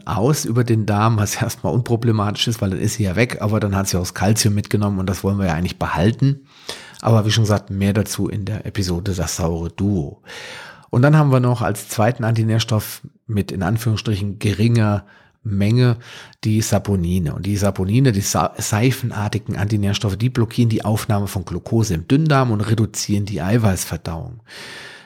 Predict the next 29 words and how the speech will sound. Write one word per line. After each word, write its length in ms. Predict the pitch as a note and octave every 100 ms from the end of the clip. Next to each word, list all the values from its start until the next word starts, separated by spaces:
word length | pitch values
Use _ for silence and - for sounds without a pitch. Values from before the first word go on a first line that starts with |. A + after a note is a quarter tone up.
| -
Des 180 | A2+ A2+
Weiteren 540 | A2 C#3 C3 C3 B2+
stehen 280 | - B2 A2
sie 80 | G2+
unter 180 | F#2+ G2
Verdacht, 380 | G#2 G2 -
die 60 | F#2+
Fettverdauung 640 | C3+ C#3 - A#2+ A2+ A2 A2+
zu 140 | A2
stören 400 | - G#2+ G#2+ G#2
und, 420 | - E3 F3 - _ _ _
was 260 | - G#2+ -
ich 280 | C3 - -
persönlich 760 | G#2+ G#2+ G#2+ G#2 G2+ - -
als 280 | F#2 F#2 -
unangenehm 720 | C3+ C3 C3 A2+ G#2+ G#2 G#2
ansehe, 540 | G2 G2+ G2 G2 G2 - -
sie 200 | - -
sollen 380 | G#2+ G2+ F#2 F#2+
auch 320 | E2+ E2+ - _ _ -
einen 180 | A2 G#2
Einfluss 460 | F#2 - G#2+ G#2
auf 140 | - -
das 160 | G#2
Immunsystem 840 | G2+ A2+ C3+ D3 G#2+ - G2 F2+ F#2
haben, 240 | F2 G2+
indem 380 | E2+ G2 F#2+ G2+
sie 180 | G2+ -
es 300 | G2 -